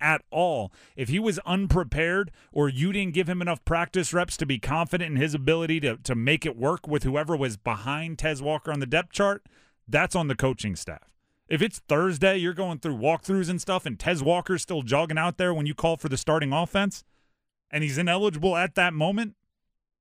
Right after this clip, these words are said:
that's a problem. So that, that's the only, the only, you know, bone to pick I have with the, the coaching staff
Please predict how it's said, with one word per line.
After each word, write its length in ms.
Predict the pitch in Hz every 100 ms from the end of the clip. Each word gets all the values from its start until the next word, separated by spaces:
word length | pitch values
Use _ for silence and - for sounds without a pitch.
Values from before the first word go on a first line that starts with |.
| _ _ _ _ _ _ _ _ _ _ -
that's 160 | 131
a 40 | 113
problem. 360 | 123 104 76 - _ _ _ _ _ -
So 120 | 196
that, 260 | 226 226 196
that's 200 | 220 -
the 140 | 214
only, 320 | 214 202 196
the 160 | 180 170
only, 380 | 220 226 220 160 _ _ _ -
you 180 | 196
know, 300 | 165 170 170
bone 360 | 151 117 190 202
to 60 | 175
pick 260 | 160 147
I 140 | 135 131
have 260 | 151 143
with 160 | 143 117
the, 260 | 139 131
the 120 | 120 123
coaching 400 | 156 170 139 123
staff 400 | - 113 101